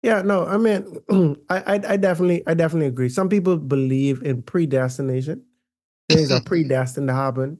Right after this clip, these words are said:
Speaker 1: and you have no, um, part to play in any of it. You know, I, I one hundred percent don't believe that. I mean, even when we think about Hezekiah, his
Speaker 2: <laughs>
Speaker 1: time was, his time was there, bro.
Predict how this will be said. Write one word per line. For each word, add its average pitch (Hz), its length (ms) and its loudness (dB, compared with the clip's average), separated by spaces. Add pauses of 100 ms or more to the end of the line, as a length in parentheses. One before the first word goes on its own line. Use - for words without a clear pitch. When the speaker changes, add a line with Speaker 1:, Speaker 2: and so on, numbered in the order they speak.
Speaker 1:
and 131 140 -2
you 147 120 0
have 139 120 0
no, 127 420 -2 (760)
um, 123 400 0 (180)
part 147 360 -2
to 143 80 -2
play 160 360 0 (240)
in 131 100 -4
any 135 240 0
of 131 140 -2
it. - 160 -6 (580)
You 139 60 -6
know, 135 120 2
I, 135 220 -2
I 160 60 -2
one 139 180 0
hundred 165 320 -2
percent 143 320 -2
don't 139 120 -4
believe 135 240 -2
that. 156 160 -2
I 202 40 -6
mean, 180 240 2
even 170 200 2
when 165 100 2
we 165 80 2
think 170 220 0
about 139 380 0 (520)
Hezekiah, 165 720 0 (800)
his 185 220 2
Speaker 2:
<laughs> - 0 -
Speaker 1:
time 180 340 2
was, 147 240 -4
his 202 180 0
time 214 300 0
was 131 180 0
there, 208 280 2
bro. 180 260 0